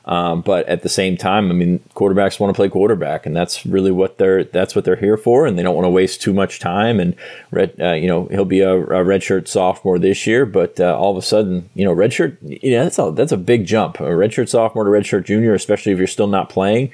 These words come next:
And most of the guys that we've seen, not only at quarterback, but at other positions, Damian Barber, for instance, uh, was going to be a redshirt junior, and he's, he wasn't gonna play much, so he hit the portal. So it's, uh, you know, that's just kind of the way things go in college football. It makes sense. And, uh,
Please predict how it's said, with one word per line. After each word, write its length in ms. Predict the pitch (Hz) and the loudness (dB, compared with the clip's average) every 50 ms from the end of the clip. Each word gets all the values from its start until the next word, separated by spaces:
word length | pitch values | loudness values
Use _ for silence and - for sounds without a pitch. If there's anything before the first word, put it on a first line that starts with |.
| - - - - - _ - | -12 -20 -20 -20 -16 _ -2
And 340 | 95 98 107 117 131 110 | 0 0 0 0 -2 -4
most 300 | - 90 95 95 - - | -2 0 0 0 0 0
of 40 | 104 | -2
the 60 | 104 | 0
guys 260 | 95 98 98 101 98 98 | 0 2 0 0 0 -2
that 100 | 95 - | -2 0
we've 160 | 98 95 - | 0 0 0
seen, 420 | - - 98 107 127 139 131 123 - | 0 0 0 0 0 0 -2 -6 -4
not 180 | - 101 113 | -4 -2 0
only 180 | 107 101 101 101 | 0 2 2 0
at 80 | - | 0
quarterback, 540 | - - 107 120 147 135 98 92 92 107 - | 0 0 2 2 2 2 2 2 0 0 0
but 100 | - 92 | 0 2
at 100 | 95 95 | 2 4
other 160 | 98 101 101 | 4 4 2
positions, 500 | 90 - 95 90 101 110 117 - 156 117 | 0 -2 -4 0 0 0 0 0 -4 -4
Damian 360 | 85 - 95 98 101 98 95 87 | 0 0 0 2 2 2 2 2
Barber, 340 | 90 92 104 110 113 117 | 2 2 2 2 2 0
for 180 | 110 - - 104 | 0 0 0 0
instance, 500 | 104 110 110 - 127 127 127 123 - - | 0 -2 -2 -2 -2 -2 -2 -2 0 0
uh, 200 | 98 95 95 - - - - - _ | 2 2 2 -2 -4 -20 -20 -10 _
was 140 | 92 95 87 | -4 -4 0
going 200 | - 101 98 98 | 0 0 2 2
to 60 | 98 | 2
be 80 | 95 101 | 2 2
a 60 | 98 | 4
redshirt 480 | 95 98 98 98 - - 110 101 95 82 | 4 2 2 0 0 0 0 0 0 0
junior, 420 | - 95 98 107 120 127 135 127 | -2 -2 0 0 0 0 0 0
and 120 | 101 98 | -2 -2
he's, 220 | 92 92 92 98 85 | -4 -4 -4 -4 -4
he 120 | - 87 87 | -2 -2 0
wasn't 280 | 92 101 101 95 95 | 2 2 0 0 0
gonna 120 | 104 101 98 | -2 -2 0
play 200 | - 104 104 107 | 0 0 0 0
much, 280 | 107 104 120 123 - | 0 0 -2 -2 -4
so 200 | - - 98 90 | -4 -2 0 0
he 160 | 92 101 107 | 2 2 2
hit 120 | 104 101 - | 0 0 -2
the 80 | 113 | -4
portal. 300 | - - 107 101 90 82 | -2 0 0 2 0 -2
So 340 | 82 - - 98 95 85 - - - - - - - - - | -4 -2 0 0 0 0 -4 -10 -20 -20 -20 -20 -16 -4 0
it's, 320 | 101 101 98 - - - | 0 0 0 -2 -2 0
uh, 360 | 110 104 104 104 104 101 87 - _ | 2 2 4 4 2 2 0 -4 _
you 120 | - 98 104 | -4 -2 0
know, 140 | 107 101 104 | 2 2 2
that's 180 | 113 120 - | 0 0 -2
just 200 | - 110 - - | -4 -6 -4 -2
kind 140 | - 117 113 | -4 -2 0
of 60 | 107 | 2
the 60 | 104 | 2
way 160 | 101 101 107 107 | 4 2 2 2
things 260 | - 117 110 101 - | 0 -2 -2 -2 0
go 240 | - 104 104 107 107 | 2 2 4 4 2
in 80 | 104 | 0
college 320 | - 107 101 95 95 90 - | 0 0 0 0 0 -2 0
football. 380 | - 107 104 - - 139 131 | -2 -2 -2 0 -2 0 0
It 80 | 107 95 | 2 2
makes 260 | 90 92 95 - - | 0 0 0 0 -2
sense. 480 | - - 95 101 120 139 - - - - | -2 -2 -2 -2 -2 -2 -2 -4 -2 -2
And, 280 | 101 92 92 92 92 87 | -2 -2 0 -2 0 2
uh, 260 | 95 92 87 85 | 2 0 0 -4